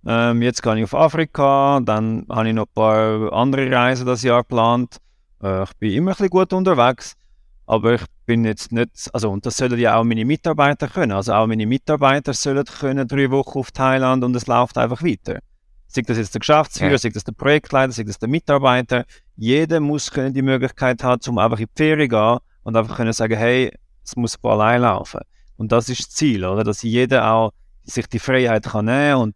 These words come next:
Speaker 1: die Auszeit kann nehmen, weil wenn du dann wieder zurückkommst, dann hast du auch wieder die Energie, zum, äh, wieder können Vollgas geben, oder?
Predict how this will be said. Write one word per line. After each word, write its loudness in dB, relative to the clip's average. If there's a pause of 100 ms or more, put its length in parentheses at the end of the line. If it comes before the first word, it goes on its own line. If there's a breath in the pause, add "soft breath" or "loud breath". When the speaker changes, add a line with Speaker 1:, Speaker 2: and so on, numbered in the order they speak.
Speaker 1:
die -2
Auszeit -4
kann -4
nehmen, 0 (340)
weil 2
wenn 2
du 2
dann 0
wieder 2
zurückkommst, -2
dann -2
hast 0
du 0
auch 2
wieder 0
die -2
Energie, -2
zum, -2 (320)
äh, -2
wieder 0
können -4
Vollgas -2
geben, -2
oder? -6